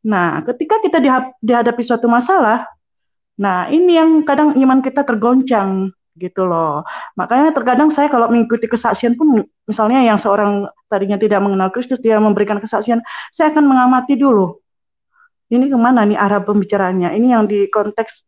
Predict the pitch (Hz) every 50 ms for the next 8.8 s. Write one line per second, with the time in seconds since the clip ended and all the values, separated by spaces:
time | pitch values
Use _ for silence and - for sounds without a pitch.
0 | _ _ _ - 202 196 208 208 208 202 185 202 190 202 196 196 214 220 247 247
1 | 220 175 196 196 214 202 208 - 214 214 233 247 285 277 233 214 - 208 208 208
2 | 196 214 208 226 220 190 180 175 - - - - - - - 285 311 320 254 220
3 | 214 220 220 240 247 262 262 262 269 - 285 277 294 294 302 311 302 330 339 247
4 | 196 202 214 220 226 311 320 311 311 311 311 294 285 247 277 277 - 277 - -
5 | 262 262 269 254 226 - 269 269 262 262 226 214 208 240 240 - 269 262 262 285
6 | 269 277 262 247 - - 285 220 208 190 190 - - - - - _ - - -
7 | - - 247 254 254 262 277 269 320 294 277 277 285 277 262 247 285 330 330 302
8 | 254 226 240 226 226 220 233 226 277 254 254 254 285 277 262